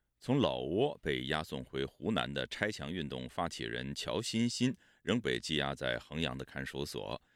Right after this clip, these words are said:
家属对外透露，乔欣欣被当局指控涉嫌颠覆国家政权，而疑似跨境执法的事件曝光后，当局派人上门向家属施压。以下是本台记者高峰的报道。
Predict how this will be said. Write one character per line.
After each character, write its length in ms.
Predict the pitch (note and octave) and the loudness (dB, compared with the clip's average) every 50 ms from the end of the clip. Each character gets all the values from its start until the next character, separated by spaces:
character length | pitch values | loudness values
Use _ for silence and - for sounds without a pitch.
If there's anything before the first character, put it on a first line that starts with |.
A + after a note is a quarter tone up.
| _ _ - | _ _ -4
家 160 | - D2+ C#2 | -2 -2 -2
属 200 | C#2 - B1+ A#1 | -2 -4 -8 -6
对 120 | A1 D2 | -4 -2
外 160 | C#2 C2+ B1+ A#1+ | -2 -2 -2 -4
透 240 | - - C2+ B1 | -4 -6 -6 -6
露， 200 | A#1 B1 C2 - - _ _ _ | -4 -4 -4 -6 -8 _ _ _
乔 200 | - - - C#2+ | -8 -4 -2 -2
欣 160 | C#2+ - E2+ D#2+ | -2 0 -2 -2
欣 240 | - - - E2 | 0 0 -2 -2
被 120 | D#2 C#2+ C2+ | 0 0 0
当 260 | B1 D#2 D2+ D#2 D#2 | 0 0 0 0 0
局 280 | C#2+ - C#2 C#2 D2 - _ _ _ | -2 -2 0 0 0 0 _ _ _
指 100 | - B1 | -12 -12
控 400 | B1 - - C#2 C2+ C2 C2 C2 | -10 -8 -6 -4 -4 -4 -4 -4
涉 240 | B1 - - F2 B1+ | -2 2 2 2 2
嫌 240 | - - B1 C2 D2+ | 0 -2 -4 -4 -2
颠 200 | - F#2+ F#2 F#2+ | 0 0 0 0
覆 200 | F#2+ - D2 B1 | 0 -4 -6 -6
国 160 | - - D#2 | -2 0 0
家 160 | D#2 F2 F2+ | 0 0 0
政 180 | F#2+ - - B1 | -2 -4 -4 -6
权， 320 | - - - G#1+ A1+ - - - _ _ _ _ _ | -6 -8 -8 -6 -6 -8 -10 -14 _ _ _ _ _
而 100 | - - | 0 2
疑 140 | G2+ G2 A#2 | 4 4 4
似 240 | C#3 - - A2 G#2 | 2 2 2 0 0
跨 260 | - - - A#2 G#2+ | 0 0 -4 -2 -2
境 260 | G2+ - G#2+ F2+ E2 | 0 0 0 0 0
执 160 | D2+ - - F2 | 0 0 -2 -4
法 220 | - - G#1 G#1+ | -4 -6 -10 -10
的 80 | A1 C2 | -8 -8
事 180 | - - E2 | -6 -4 -4
件 160 | C#2+ D2 C#2 | -2 -4 -4
曝 160 | C2 - C2+ B1+ | -4 -4 -4 -2
光 220 | B1 C#2+ C#2+ C#2 | 0 0 0 0
后， 340 | C2 - C#2 A#1 G#1+ A1 A1 _ | -2 -4 -4 -4 -4 -6 -8 _
当 180 | - D2 C#2+ C#2 | -8 -8 -8 -6
局 180 | - - C2+ C2 | -6 -6 -8 -6
派 180 | - - C2+ | -4 -4 -4
人 180 | B1+ A#1 G1+ B1 | -4 -4 -4 -4
上 220 | - - - A#1+ | -4 -4 -4 -6
门 260 | A#1 A1 A#1 B1 D2 E2 - | -8 -8 -8 -6 -8 -8 -8
向 320 | - - - A1+ G#1+ G#1+ G#1+ - | -8 -8 -6 -6 -8 -10 -8 -4
家 180 | - D#2+ C2 | -4 -2 -2
属 160 | C2+ - - - | -4 -8 -10 -8
施 220 | - - - C2+ A#1+ | -6 -6 -4 -4 -4
压。 200 | A#1 A#1+ C#2+ - _ _ _ _ _ _ _ _ - - _ _ _ _ | -6 -6 -6 -8 _ _ _ _ _ _ _ _ -20 -20 _ _ _ _
以 80 | - B1+ | -8 -6
下 160 | - C2 B1+ | -4 -4 -4
是 80 | - | -6
本 140 | - B1 A1+ | -8 -10 -12
台 100 | A#1+ C2 | -10 -8
记 140 | B1 - C2 | -6 -6 -4
者 240 | - - A1+ G#1+ A1 - - | -4 -4 -6 -6 -6 -10 -14
高 200 | - - D2+ D#2 | -10 -6 -6 -6
峰 200 | E2 - - F#2+ | -6 -4 -4 -2
的 60 | F#2 | -2
报 160 | D#2+ C2 A#1 A1+ | -2 -4 -6 -4
道。 180 | B1+ B1 - | -4 -4 -4